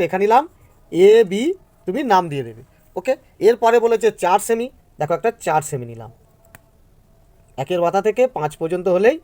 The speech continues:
আমার চার সেমি হয়ে গেল। এটা নাম দাও চার সেমি লেখো, আর নাম দিয়ে দাও বি সি। অর্থাৎ দেখো, দশ আর চারে টোটাল চোদ্দো সেমি একটা এত বড় রেখা এখানে হবে, সেই কারণে তুমি এক ধার থেকে মিডল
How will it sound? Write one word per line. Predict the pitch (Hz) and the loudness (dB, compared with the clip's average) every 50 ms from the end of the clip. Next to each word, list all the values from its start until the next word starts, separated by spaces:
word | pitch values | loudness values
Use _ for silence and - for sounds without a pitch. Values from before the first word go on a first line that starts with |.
| _ _ _ _ _ - - | _ _ _ _ _ -12 -6
আমার | 143 160 156 - - | -2 -2 -2 -2 -2
চার | 170 156 160 - - | -2 -2 -2 -2 -2
সেমি | 196 196 190 202 | -4 -2 0 0
হয়ে | 214 214 214 | 2 2 2
গেল। | 220 240 285 - _ _ _ _ _ _ _ - | 2 0 0 -4 _ _ _ _ _ _ _ -10
এটা | - 147 175 170 160 | -6 -4 -4 -2 0
নাম | 156 175 190 190 | -2 -2 0 2
দাও | 208 220 269 320 - _ _ _ _ _ _ _ - | 2 2 2 0 -4 _ _ _ _ _ _ _ -4
চার | 175 156 160 170 170 - | -2 0 0 0 0 -2
সেমি | - 190 196 208 240 262 196 156 | -4 -2 -2 -2 -4 -4 -4 -4
লেখো, | 160 160 - 233 269 - - _ _ _ _ _ - - | -2 0 2 2 2 0 -2 _ _ _ _ _ -10 -8
আর | - 147 143 147 160 | -6 -4 -2 0 0
নাম | 185 220 233 | 0 0 2
দিয়ে | 240 226 208 185 | 2 2 4 6
দাও | 185 214 311 349 _ _ _ _ _ _ _ _ _ - | 4 4 2 0 _ _ _ _ _ _ _ _ _ -20
বি | 131 123 120 165 190 226 302 392 415 _ _ _ _ _ _ _ _ _ - | -20 -12 -8 -6 -2 0 0 0 0 _ _ _ _ _ _ _ _ _ -10
সি। | - - 233 180 131 - _ _ _ _ _ - | -6 -4 -4 -4 -6 -8 _ _ _ _ _ -8
অর্থাৎ | 143 - - 247 - 247 | -6 -4 -2 0 0 2
দেখো, | 226 233 180 - 175 | 2 0 0 2 2
দশ | 180 202 233 233 240 | 4 4 4 2 0
আর | 233 - - 208 | -2 -2 0 0
চারে | 190 202 220 220 233 269 _ _ _ - | 2 2 2 2 0 -2 _ _ _ -8
টোটাল | 180 185 - 226 233 196 - - | -4 0 2 2 2 0 -2 -2
চোদ্দো | - 196 190 170 170 233 233 - - | 0 0 0 0 0 0 0 0 -2
সেমি | 196 202 240 247 226 | -4 -2 0 0 0
একটা | 208 - 226 196 185 | 0 0 0 0 2
এত | - 226 214 | 2 0 0
বড় | 220 214 214 180 | 2 2 2 0
রেখা | 185 180 - 226 214 185 | 0 0 0 0 0 0
এখানে | 190 190 214 214 147 | -2 -2 -2 -2 -4
হবে, | 147 127 120 113 - - - - - - - - - | -4 -8 -10 -12 -20 -20 -20 -20 -20 -20 -20 -6 -2
সেই | - 202 226 240 | 0 2 4 4
কারণে | 247 247 240 208 196 - | 2 2 2 -2 -4 -4
তুমি | 220 220 196 208 - - - - - - 165 196 226 | -4 -4 -4 -6 -6 -12 -20 -16 -6 -2 2 2 2
এক | 240 214 180 143 135 | 2 0 -2 -6 -2
ধার | 151 175 208 220 - | 0 0 0 2 0
থেকে | 240 220 247 233 196 185 | 0 2 2 0 0 0
মিডল | 185 185 208 247 | -4 -4 -4 -4